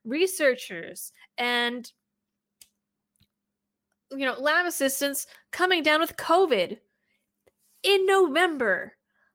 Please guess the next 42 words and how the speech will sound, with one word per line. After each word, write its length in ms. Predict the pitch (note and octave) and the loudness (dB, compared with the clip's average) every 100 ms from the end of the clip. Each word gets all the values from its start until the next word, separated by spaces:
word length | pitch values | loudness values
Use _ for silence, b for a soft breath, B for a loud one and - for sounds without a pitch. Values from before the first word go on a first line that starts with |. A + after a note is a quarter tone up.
| - | -8
That 280 | A3 F4+ F4+ | -2 0 0
is 220 | E4 D4+ - | -4 -4 -2
a 80 | C#4+ | 0
little 340 | B3+ B3+ B3+ | 2 0 -2
curious, 720 | - - F#4+ D4 - - - - | -8 -4 -2 0 -4 -8 -14 -12
isn't 240 | F#3 G#3 A#3+ | -10 -6 -6
it? 320 | D#4+ - - b b b A3+ | -6 -10 -20 b b b -8
The 180 | B3+ | -6
details 640 | A#3 C#4 F#4+ F#4+ F4 F4 E4+ | -4 0 0 0 -2 -2 -2
of 200 | B3 A#3 | -2 -2
the 40 | |
reporting 600 | B3+ C4+ - A3+ G3+ G3 | -6 -6 -4 -4 -2 -2
go 220 | A#3 C#4 | 2 2
beyond 520 | B3+ C4 B3 G#3 G#3 F#3+ | 0 -2 -2 0 -2 -4
a 160 | G#3 | -6
State 340 | - - A3+ G#3+ | -4 0 0 -2
Department 460 | G3+ G#3 F#3+ F#3+ | -2 -2 -2 -6
fact 320 | - C#4 D#4+ | -4 -2 -2
sheet 320 | - C#4 C4 - B B - | -4 -4 -4 -8 B B -2
issued 380 | F#4 - E4+ A#3+ | -2 0 0 2
during 220 | C4 A#3+ | 2 2
the 120 | F#3+ | -2
final 440 | F#3+ G#3+ A#3+ D4+ | -2 0 0 0
days 300 | A#3 A3+ A3 | 0 0 0
of 80 | G3+ | -4
the 80 | F#3+ | -12
Trump 380 | - C4 C#4 B3+ | -8 -2 0 -2
administration, 800 | G#3 F3+ F#3+ G#3 F3+ - A3 D4 B B | -4 -8 -8 -6 -6 -6 -8 -10 B B
which 220 | D#4+ - | -2 -2
said 260 | - C#4 C4 | 0 0 0
that 240 | A3+ G3 | 0 -2
several 420 | - D#4+ F4+ F4+ | 0 2 2 2
researchers 760 | D4+ A#3+ E4+ - A#3+ A3+ G#3+ G3+ | -2 -2 -2 0 -2 -2 -6 -4
at 160 | F3 | -6
the 100 | G3 | -4
lab, 360 | F3+ E3 D#3+ G#3 - | -4 -2 0 -2 -2
a 160 | A#3 | -4
center 500 | A#3+ - D4+ E4 A#3 | -2 -2 -2 0 -2
for 120 | G#3 G#3+ | -4 -6
the 100 | A#3 | -4
study 300 | - A3+ | 0 0
of 80 | C4 | 0